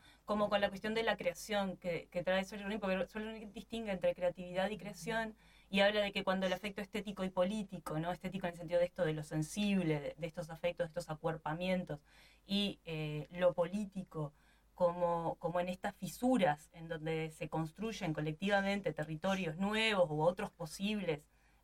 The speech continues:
aparecen gracias también a estas potencias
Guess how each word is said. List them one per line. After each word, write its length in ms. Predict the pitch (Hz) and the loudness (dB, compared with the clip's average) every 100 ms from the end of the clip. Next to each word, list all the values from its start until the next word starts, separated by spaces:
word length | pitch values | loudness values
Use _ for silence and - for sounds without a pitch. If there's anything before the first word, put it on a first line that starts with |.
| - | -4
aparecen 600 | - 160 180 208 202 170 | 2 2 4 2 0 4
gracias 320 | 190 208 196 | 4 4 0
también 340 | 185 175 180 | 0 4 4
a 80 | 170 | 4
estas 200 | 180 180 | 0 -6
potencias 640 | - 175 175 185 185 165 | 0 2 4 2 2 2